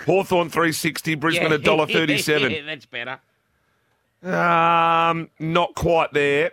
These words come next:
Speaker 1: Fremantle, Collingwood. Have a look at this. Fremantle, a dollar thirty-two. Collingwood at three dollars ninety-five.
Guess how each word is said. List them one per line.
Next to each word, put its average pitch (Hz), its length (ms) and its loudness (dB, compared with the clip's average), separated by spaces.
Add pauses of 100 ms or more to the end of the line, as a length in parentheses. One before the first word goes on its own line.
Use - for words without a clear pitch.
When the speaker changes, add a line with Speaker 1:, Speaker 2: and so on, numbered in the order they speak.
Speaker 1:
Fremantle, 202 720 -2
Collingwood. 156 640 0
Have - 120 0
a 202 40 0
look 185 100 -2
at 170 60 -2
this. 151 320 -4 (460)
Fremantle, 190 640 -2
a 160 60 0
dollar 160 280 0
thirty-two. 147 640 -2
Collingwood 202 460 -2
at 147 80 -6
three 160 260 -6
dollars 175 320 -4
ninety-five. 120 840 -4